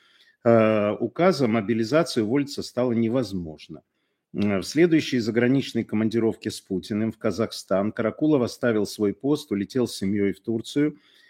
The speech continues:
и решил, э, э,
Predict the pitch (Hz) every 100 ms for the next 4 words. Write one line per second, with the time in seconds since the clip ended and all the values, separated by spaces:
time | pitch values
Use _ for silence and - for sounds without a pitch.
0 | _ _ 139 170 156 123 - 143 147 147
1 | 127 113 110 107 104 98 95 _ _ _
2 | _ _ 107 101 98